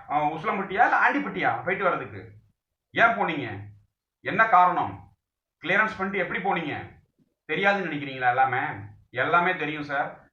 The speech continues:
முதல்ல அதை புரிஞ்சுக்கோங்க. மக்கள் ஒண்ணும் முட்டா பையல கிடையாது. நீங்க தொட்டிருக்கிறது இந்தியன் ஆர்மியை, சர்வீஸ் பர்சன், எக்ஸ் சர்வீஸ் பர்சன். இந்த குரூப்புக்கு பின்னாடி அவ்வளோ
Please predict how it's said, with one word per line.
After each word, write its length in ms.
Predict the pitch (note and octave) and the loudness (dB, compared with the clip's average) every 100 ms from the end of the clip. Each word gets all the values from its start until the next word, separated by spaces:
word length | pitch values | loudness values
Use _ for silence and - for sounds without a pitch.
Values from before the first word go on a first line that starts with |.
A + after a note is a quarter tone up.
| _ - | _ -4
முதல்ல 280 | C3+ E3 D#3 | 0 4 4
அதை 120 | D#3 | 2
புரிஞ்சுக்கோங்க. 560 | D#3+ E3 D3+ C#3 G#2+ G#2 - - - | -4 -6 -6 -8 -8 -10 -12 -20 -6
மக்கள் 380 | - - F3 C#3+ | -6 -2 0 0
ஒண்ணும் 240 | D3 C#3+ | 0 -2
முட்டா 260 | C#3+ D3 E3+ | -2 2 4
பையல 260 | E3 C#3+ | 4 0
கிடையாது. 380 | C3 B2 A2+ G#2 G#2 - _ _ | -2 -4 -6 -8 -12 -18 _ _
நீங்க 220 | A#2+ C3+ C3+ | -10 -8 -6
தொட்டிருக்கிறது 600 | - D#3 F3 F#3+ D#3+ E3+ | -6 -6 -2 0 0 0
இந்தியன் 300 | D3 D3 E3 | -2 0 2
ஆர்மியை, 440 | E3+ F#3 D3 A#2+ G2+ - - - _ _ _ | 4 4 2 -6 -8 -12 -20 -20 _ _ _
சர்வீஸ் 320 | C#3+ D3 F#3 - | 0 0 -2 -4
பர்சன், 320 | E3 F3+ F3 | -6 -4 -2
எக்ஸ் 200 | D3+ D3 | -4 -4
சர்வீஸ் 260 | E3 E3 D#3 | -6 -6 -6
பர்சன். 300 | C#3 - G#2+ - - - - - | -8 -8 -12 -14 -18 -20 -20 -18
இந்த 180 | C3 D3 | -10 -8
குரூப்புக்கு 440 | C#3 F3+ G3 F3 E3+ | -2 0 0 -2 -6
பின்னாடி 360 | D#3 E3+ F3 F#3 | -2 0 0 2
அவ்வளோ 280 | C3+ D#3+ F#3 | 2 4 4